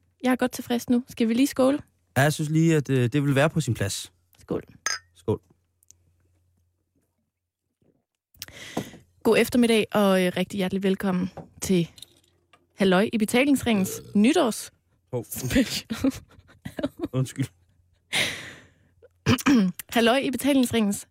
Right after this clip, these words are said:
Speaker 1: nytårsspecial.
Speaker 2: Ja, det er det jo.
Speaker 1: To tusind og tolv. Det er
Speaker 2: To tusind og tolv.
Speaker 1: årets sidste dag, Simon.
Speaker 2: Karen, det er det. Og her sidder vi,
Speaker 1: Ja.
Speaker 2: øh, helt alene på radio-,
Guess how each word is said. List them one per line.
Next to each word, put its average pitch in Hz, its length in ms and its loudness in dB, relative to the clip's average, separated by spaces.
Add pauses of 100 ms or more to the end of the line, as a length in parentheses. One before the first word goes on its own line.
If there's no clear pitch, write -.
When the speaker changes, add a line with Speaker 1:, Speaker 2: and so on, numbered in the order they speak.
Speaker 1:
nytårsspecial. 208 1080 0 (380)
Speaker 2:
Ja, 113 140 2 (320)
det 147 80 2
er 113 80 4
det 104 120 2
jo. 95 80 2
Speaker 1:
To 262 320 0
tusind 202 340 -4
og 170 80 -2
tolv. - 240 -4 (260)
Det 247 80 4
er 160 60 4
Speaker 2:
To 208 80 4
tusind 226 160 4
og 113 60 2
tolv. 101 200 -2 (180)
Speaker 1:
årets 247 540 0
sidste - 380 -4
dag, 220 300 -2 (280)
Simon. 208 340 -2 (260)
Speaker 2:
Karen, 120 200 2
det 151 80 2
er 127 80 2
det. 143 100 0
Og 127 100 2
her 160 140 6
sidder 170 280 2
vi, 151 260 0 (500)
Speaker 1:
Ja. 127 160 4 (300)
Speaker 2:
øh, 98 100 0
helt 226 180 0
alene 147 260 4
på - 60 -6
radio-, 127 260 -2